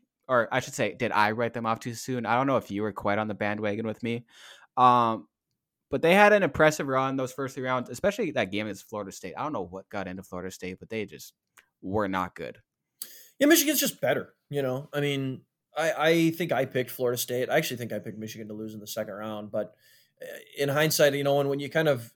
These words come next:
Speaker 2: when you reconstruct this thing, you know, backwards,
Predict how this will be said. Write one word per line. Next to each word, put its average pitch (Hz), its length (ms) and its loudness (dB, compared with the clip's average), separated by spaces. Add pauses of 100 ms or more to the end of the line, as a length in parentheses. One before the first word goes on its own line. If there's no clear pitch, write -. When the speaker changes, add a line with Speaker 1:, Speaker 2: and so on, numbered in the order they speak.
(140)
Speaker 2:
when 127 140 -16
you 123 120 -10
reconstruct 139 640 -2
this 131 160 -4
thing, 123 420 -2
you 127 60 -6
know, 120 100 2
backwards, 120 500 -2